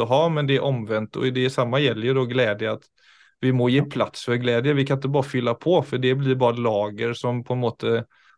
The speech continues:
Speaker 1: hamnar i vägen for glädjen.
Speaker 2: Absolutt. Det er, det er, jeg tror egentlig i den historien prøver å peke på det samme.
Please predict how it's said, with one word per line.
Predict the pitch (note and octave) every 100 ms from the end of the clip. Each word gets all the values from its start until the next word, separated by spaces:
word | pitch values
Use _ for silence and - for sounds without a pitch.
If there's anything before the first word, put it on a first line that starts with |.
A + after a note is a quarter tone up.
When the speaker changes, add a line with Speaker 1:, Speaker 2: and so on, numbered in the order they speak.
| -
Speaker 1:
hamnar | C3 A2+ A2 A2 A2 - _ -
i | C3
vägen | B2+ A#2+ G#2+ A2 D#3+ D#3+
for | D3+
glädjen. | C#3+ C#3 C#3+ F#3 C#3+ - _ _ _ _ _ _ _ _ _ -
Speaker 2:
Absolutt. | D3+ - F3+ E3 - - _ _ _ -
Det | F3
er, | F#3
det | F3+
er, | F3
jeg | D#3
tror | G#3 A3 B3+
egentlig | D#3+ D3 D3+
i | D3+
den | C#3 C#3
historien | C#3+ C#3 C3+ C#3+
prøver | D3+ C3+
å | C#3+
peke | C#3+ A#2+ B2+
på | C3 B2+
det | B2+
samme. | - C3+ C#3